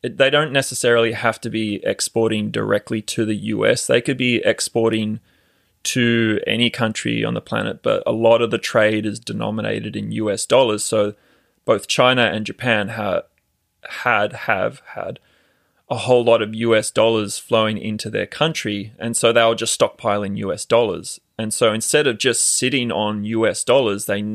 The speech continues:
they want to do something with those dollars. So they,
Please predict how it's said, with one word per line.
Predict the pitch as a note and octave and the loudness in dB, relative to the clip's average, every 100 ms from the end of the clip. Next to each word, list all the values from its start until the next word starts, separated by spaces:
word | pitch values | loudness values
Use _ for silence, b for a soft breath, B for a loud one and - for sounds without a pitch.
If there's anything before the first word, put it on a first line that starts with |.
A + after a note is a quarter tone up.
| - | -6
they | G#2 | -4
want | G2+ A2+ B2 | -2 -4 -4
to | G#2 | -8
do | F#2+ A#2+ B2+ | -4 -2 -2
something | - G2 - F#2+ F#2 F2 - | -4 -6 -8 -10 -10 -14 -12
with | G#2+ G2+ | -8 -4
those | F#2 F#2 | -4 0
dollars. | A2+ B2+ F#2+ F#2 - - _ _ _ _ _ | 2 4 2 -4 -10 -14 _ _ _ _ _
So | - A#2+ | -2 2
they, | A2 G#2+ G#2 G2 | 4 4 2 -2